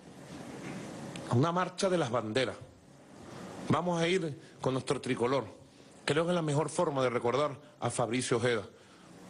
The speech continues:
A toda su familia le agradezco toda la cooperación. He designado una comisión presidencial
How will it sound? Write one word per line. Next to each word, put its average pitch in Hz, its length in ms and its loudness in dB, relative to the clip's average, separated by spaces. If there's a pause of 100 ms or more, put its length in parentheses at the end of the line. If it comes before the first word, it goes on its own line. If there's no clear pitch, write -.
(140)
A 113 160 2
toda 156 260 2
su 156 160 -2
familia 147 580 2 (680)
le 117 120 4
agradezco 120 640 0
toda 143 240 2
la 143 80 0
cooperación. 120 580 2
He 156 440 2
designado 151 760 0 (3000)
una 135 220 2
comisión 147 480 2
presidencial 147 840 0